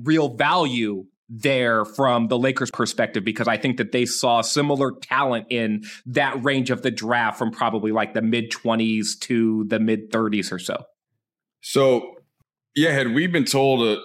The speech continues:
Speaker 2: a couple of weeks ago as we're figuring out, hey, when and where can the Lakers get in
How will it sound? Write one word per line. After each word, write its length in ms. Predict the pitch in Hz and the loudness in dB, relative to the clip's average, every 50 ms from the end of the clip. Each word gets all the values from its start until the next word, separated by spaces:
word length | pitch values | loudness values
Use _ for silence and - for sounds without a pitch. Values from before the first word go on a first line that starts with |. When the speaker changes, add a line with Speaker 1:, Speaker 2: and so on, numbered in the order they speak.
| - 110 | -2 -2
Speaker 2:
a 60 | 101 | -2
couple 280 | - - 127 - 127 113 | 0 0 0 0 2 2
of 80 | 101 | 2
weeks 240 | 95 101 107 - - | 2 2 0 0 0
ago 280 | 104 87 92 87 80 80 | 0 0 0 2 2 0
as 120 | 80 80 | 0 0
we're 120 | 87 87 | -2 -4
figuring 400 | 85 - - 110 95 92 95 92 | -4 -4 -2 -2 0 2 2 0
out, 100 | 92 90 | 0 0
hey, 220 | 92 107 101 90 80 - - | 0 0 -2 -2 -4 -6 -6
when 320 | 92 92 104 104 101 101 | -2 0 0 2 2 2
and 160 | 98 92 90 | 0 2 2
where 240 | 87 90 90 90 90 | 2 2 2 2 0
can 140 | 87 90 92 | 0 -2 0
the 60 | 87 | 0
Lakers 280 | 85 85 85 85 82 76 | 2 0 0 -2 -4 -4
get 160 | - 87 82 | -2 0 0
in 320 | 85 85 82 78 76 73 | 0 0 0 -2 -4 -4